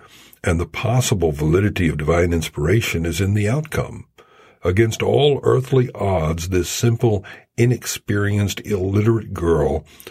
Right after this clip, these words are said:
delivered her demoralized nation from the certain grip of a medieval superpower.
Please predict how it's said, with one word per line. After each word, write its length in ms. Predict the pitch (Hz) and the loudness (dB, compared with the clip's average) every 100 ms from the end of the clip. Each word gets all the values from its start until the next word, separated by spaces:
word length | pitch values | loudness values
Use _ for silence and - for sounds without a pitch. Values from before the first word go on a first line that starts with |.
| - - | -20 -8
delivered 680 | 87 82 87 104 104 98 92 | -2 0 2 2 2 0 0
her 420 | - 80 80 80 - - - | 0 2 2 0 -6 -18 -6
demoralized 880 | 82 78 78 101 101 92 80 78 76 | 0 2 4 4 4 2 2 -2 -2
nation 640 | 76 90 95 - 73 71 | 0 2 0 -2 -4 -4
from 260 | 67 73 69 | -4 -4 -2
the 80 | 69 | -4
certain 380 | - 92 78 71 | -2 -2 -2 -2
grip 360 | 76 82 - - - _ | 2 2 0 -16 -20 _
of 160 | - 78 | -6 -4
a 40 | |
medieval 600 | 73 71 82 80 78 73 | -4 -2 -2 0 0 -2
superpower. 920 | 67 - 113 - - 73 69 - - | -4 -2 -2 -4 -4 -4 -4 -8 -12